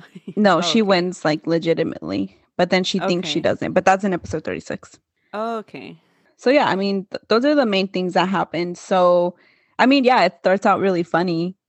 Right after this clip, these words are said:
Speaker 2: with, um, Esperanza getting caught by her stepfather, Pedro.
Speaker 1: I forgot that's how the last one ended.
Speaker 2: Yeah, me too. So then when it started, I was like, 'cause, you know, it'd been so long so we,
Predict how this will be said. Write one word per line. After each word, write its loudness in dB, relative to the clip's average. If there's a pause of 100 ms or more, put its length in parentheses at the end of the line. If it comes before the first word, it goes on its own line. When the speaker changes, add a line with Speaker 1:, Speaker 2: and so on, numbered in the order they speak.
(100)
Speaker 2:
with, -4
um, -4
Esperanza -2
getting -2
caught 0
by -2 (320)
her -8
stepfather, 0
Pedro. -4 (300)
Speaker 1:
I -6
forgot -4
that's -6
how -6
the -16
last -10
one -14
ended. -12 (400)
Speaker 2:
Yeah, 4
me 2
too. 2
So 0
then 0
when -4
it -6
started, 0
I -2
was -8
like, -4
'cause, 0
you 4
know, 4
it'd 2
been 2
so -2
long -2
so -10
we, -6